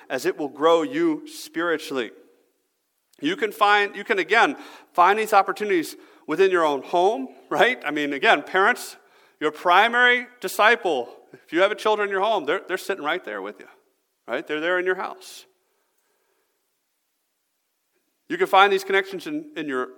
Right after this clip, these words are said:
in other parts of your life as you reach out for, uh, to other people and the things of the Lord, but you find them again within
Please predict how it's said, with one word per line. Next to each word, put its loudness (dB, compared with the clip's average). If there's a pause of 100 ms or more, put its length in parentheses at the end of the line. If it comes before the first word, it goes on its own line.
(200)
in -4
other 0
parts 0
of -10
your -2
life 0 (180)
as -10
you -10 (300)
reach -2
out 4
for, 0
uh, -2
to -6
other 0
people -4
and -4
the -4
things -6
of -12
the -6
Lord, -2
but -8
you -16
find 0
them -4
again -4
within -2